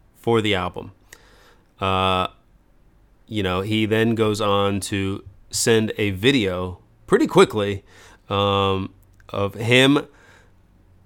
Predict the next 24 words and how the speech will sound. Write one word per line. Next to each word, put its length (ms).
playing 580
Monsters 720
in 80
the 80
background, 720
videos 440
of 220
him 380
playing 320
his 220
bass 280
parts 400
that 140
he 140
had, 280
I 140
guess, 380
come 220
up 180
with, 400
uh, 360
at 160
some 220
point 320